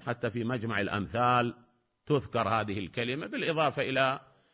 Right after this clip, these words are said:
ال-، كتب اللغة. قال: "أوردها سعد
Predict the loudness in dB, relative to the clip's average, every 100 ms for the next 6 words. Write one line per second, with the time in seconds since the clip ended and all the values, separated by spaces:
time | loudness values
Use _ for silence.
0 | _ _ _ _ _ -4 -2 0 0 2
1 | 2 0 0 0 2 2 4 2 2 -2
2 | -6 _ _ _ _ _ _ _ _ _
3 | _ _ _ _ 4 10 12 12 10 8
4 | -2 -8 _ -20 _ _ _ _ _ _
5 | -20 -20 _ 6 8 8 8 8 8 8
6 | 6 4 6 8 8 6 4 4